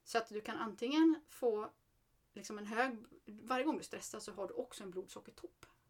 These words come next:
Samtidigt som du kan få den av, av maten.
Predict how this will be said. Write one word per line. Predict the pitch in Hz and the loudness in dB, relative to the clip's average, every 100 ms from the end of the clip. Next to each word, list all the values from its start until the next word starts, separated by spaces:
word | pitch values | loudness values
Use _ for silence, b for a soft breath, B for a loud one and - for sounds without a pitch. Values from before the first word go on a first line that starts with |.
| _ | _
Samtidigt | - 226 - 185 | -4 -4 -4 -6
som | 196 | -6
du | 190 | -8
kan | 202 277 254 | 2 2 2
få | 202 | -2
den | 190 - | -6 -8
av, | - - - - _ | -8 -8 -10 -20 _
av | 185 175 | -10 -8
maten. | - - - 254 | -8 -10 -8 -8